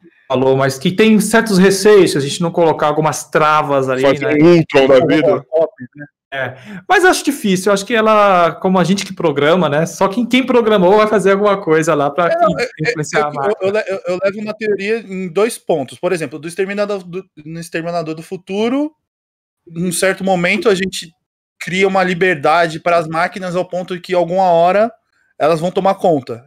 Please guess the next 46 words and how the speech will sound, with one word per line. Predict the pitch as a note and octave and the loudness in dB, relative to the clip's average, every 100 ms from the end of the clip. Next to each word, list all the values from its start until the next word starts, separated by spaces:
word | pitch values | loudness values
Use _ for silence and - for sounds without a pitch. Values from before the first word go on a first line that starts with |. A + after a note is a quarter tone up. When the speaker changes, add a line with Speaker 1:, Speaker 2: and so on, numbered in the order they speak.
| - | -10
Speaker 3:
A | A#2+ | -8
gente | B2 D3+ | -6 -8
vai | D#3 | -8
perder | E3+ E3 D3+ | -4 -4 -4
o | F3 | -4
controle | F#3+ F3+ F3 F3 D#3 | -6 -6 -4 -4 -2
delas. | B2+ G#2 G#2 - _ _ _ _ _ _ _ | -2 -2 -6 -18 _ _ _ _ _ _ _
Speaker 1:
Então, | F#3 B2+ F3 | -8 -8 -6
Speaker 3:
E | F#3 | -4
o | G#3+ | 0
Speaker 1:
só, | F#3+ | 2
Speaker 3:
outro | G3 A#3 | 2 2
Speaker 1:
você | A3+ | 2
lembra, | G3 F#3 | 2 2
né, | E3+ | 0
por | E3+ | -2
que | F3 | -2
que | E3 | -2
ela, | D#3 D3 C#3+ | 2 2 0
ela, | C#3+ C#3+ C#3+ - - | -2 -4 -6 -10 -8
ela | C3+ C3 C3 | -4 -2 -2
se | B2+ | -2
revolta, | C#3 C3+ C3 A#2+ A#2+ | -4 -2 -4 -4 -8
né? | |
Porque | B2 B2+ B2+ C#3 C3+ C#3 C#3 | -8 -10 -8 -4 0 0 -2
ela, | C#3 D3 - - - | -2 -2 -4 -10 -4
ela | C3+ C#3 | 0 2
é | |
autônoma, | C#3+ F3 F#3 C#3+ A#2+ C3 A#2+ A#2 D3 | 2 2 0 0 0 0 -2 0 -2
ou | D#3 | 0
seja, | C3+ B2 | 0 -2
ela | C3 D#3 | -4 0
toma | F3+ F#3+ F#3+ - | 2 2 -2 -2
as | E3 | -2
próprias | - E3+ F#3+ F3+ | 0 0 2 0
decisões | D#3 - C3+ C3 D3+ A#3+ - - - - | -2 -4 -6 -4 -4 -4 -8 -18 -20 -4
e | D#3+ | 0
ela | F3+ | 0
fica | F3+ G#3+ | 0 -2
sabendo | G#3 E3 F3+ G3+ A3+ | 0 0 0 -2 -2
que | A3+ | 0
a | |
gente | F#3 F#3 | 2 2
ia | G#3+ | 2
desligar | F#3 A3+ G#3+ B3 | 2 2 2 2
ela. | D#3 - | 0 -4